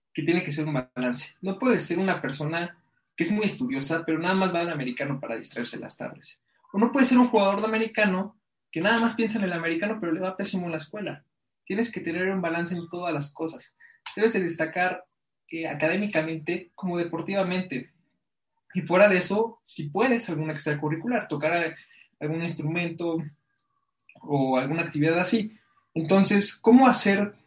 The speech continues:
para tener un balance? Es muy simple. Es como las vacaciones. Eh, te centras mucho primero en una cosa, te centras, te centras, trabajas por ello, lo consigues,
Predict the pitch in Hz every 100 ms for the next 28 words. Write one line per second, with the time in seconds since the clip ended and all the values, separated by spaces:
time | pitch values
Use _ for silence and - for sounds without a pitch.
0 | _ _ 160 147 139 139 139 - 156 170
1 | 170 131 120 - 170 - - _ _ _
2 | _ _ _ _ _ _ _ - 175 165
3 | 147 165 143 - - _ _ _ _ _
4 | _ _ - _ - _ - - 220 208
5 | 170 143 147 147 185 147 - - - _
6 | _ 175 165 156 160 - 180 190 233 254
7 | - 202 214 220 240 254 - 160 156 180
8 | 202 196 190 185 143 143 175 208 151 180
9 | 190 - 165 170 170 - 147 - 208 151
10 | 151 180 - 160 147 151 151 - 170 196
11 | 247 - -